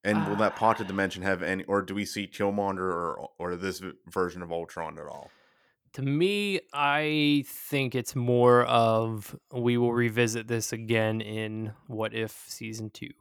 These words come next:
Speaker 2: <laughs>
Speaker 1: Okay.
Speaker 2: I don't see it happening in Multiverse of Madness. I think they have enough to deal with in that <laughs> movie
Speaker 1: Yeah.
Speaker 2: already. I don't
Speaker 1: Or
Speaker 2: want it
Speaker 1: even
Speaker 2: in
Speaker 1: if
Speaker 2: there,
Speaker 1: it
Speaker 2: to be honest,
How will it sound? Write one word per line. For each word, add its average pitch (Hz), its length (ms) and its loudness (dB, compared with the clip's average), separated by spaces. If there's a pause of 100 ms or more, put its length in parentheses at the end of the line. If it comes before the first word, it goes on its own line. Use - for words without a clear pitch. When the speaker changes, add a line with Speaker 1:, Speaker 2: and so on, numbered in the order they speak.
(200)
Speaker 2:
<laughs> 143 60 -2 (560)
Speaker 1:
Okay. 80 220 -8 (400)
Speaker 2:
I 135 640 4 (100)
don't 139 380 2 (100)
see - 360 -2
it - 140 -2 (120)
happening 113 600 -2
in 113 60 -4
Multiverse 113 540 -6
of 113 60 -8
Madness. 113 420 -2
I 151 80 0
think 202 160 0
they 156 80 6
have 120 140 0
enough 120 380 -2
to 110 340 -2
deal 113 200 0
with 117 220 2
in 117 80 -4
that 120 180 -2
<laughs> - 0 -
movie 110 140 -6 (360)
Speaker 1:
Yeah. 131 380 4
Speaker 2:
already. 156 440 -2 (360)
I 131 120 8
don't 120 240 4
Speaker 1:
Or 131 40 2
Speaker 2:
want 156 180 8
it 185 40 8
Speaker 1:
even 185 120 6
Speaker 2:
in - 60 4
Speaker 1:
if 220 60 2
Speaker 2:
there, 220 220 4
Speaker 1:
it - 160 -12
Speaker 2:
to 170 80 -14
be 196 140 -2
honest, 214 460 -2